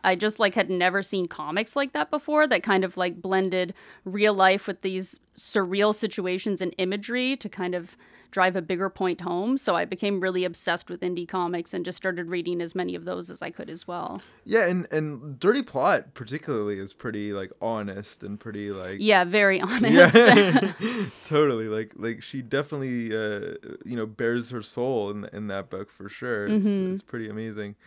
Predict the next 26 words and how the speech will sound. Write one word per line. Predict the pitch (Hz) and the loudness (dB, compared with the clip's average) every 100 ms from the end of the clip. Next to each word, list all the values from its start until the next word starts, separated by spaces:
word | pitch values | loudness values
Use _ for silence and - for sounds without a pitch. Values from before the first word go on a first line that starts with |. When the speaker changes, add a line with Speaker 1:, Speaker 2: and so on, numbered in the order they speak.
| - - - | -20 -20 -18
Speaker 2:
What | - 185 | -2 0
was | - 370 | 2 0
the, | - 240 226 214 180 | 4 6 8 6 4
what | 175 | -2
was | 269 | -2
the | 254 233 | 0 0
shop | - 151 156 113 - - | 2 4 4 4 -2 -12
that, | 117 113 107 - | -4 -4 -4 -4
uh, | 117 110 107 | -2 -2 -4
sort | 110 139 | -4 -4
of | 123 | -2
let | 120 120 | -4 -4
you | 123 | -6
down | 110 107 107 104 95 95 | -6 -4 -4 -6 -8 -12
from | - 101 | -10 -10
an | 98 92 | -10 -10
indie, | 107 107 104 101 101 101 90 | -8 -8 -8 -8 -10 -10 -10
uh, | 95 | -10
comic | 98 117 104 104 - | -10 -8 -6 -8 -12
perspective | 104 - 98 98 104 98 | -16 -10 -10 -10 -12 -10
that | 98 | -10
you | 101 101 | -10 -12
used | 98 - | -14 -12
to | 98 | -8
go | 98 92 | -8 -8
to | 92 92 | -10 -14